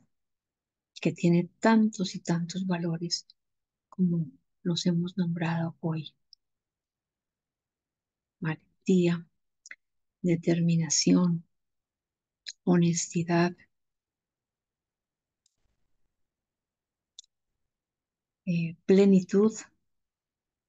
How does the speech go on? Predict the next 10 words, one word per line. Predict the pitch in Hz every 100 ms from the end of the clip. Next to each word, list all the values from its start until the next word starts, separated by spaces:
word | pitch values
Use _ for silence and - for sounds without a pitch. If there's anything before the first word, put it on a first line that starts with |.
| _ _ _ _ _ _ _ _ _ _ _ _ _ _ _ _ _ _ _ _ _ _ -
que | 214 208
es | 208
lo | 233
que | 233 226 214 - _ _ _ _ _ _ _ _ -
nos | 190 185
va | 175 190
a | 196
ayudar | 202 190 175
a | 185
avanzar | 185 170 - 214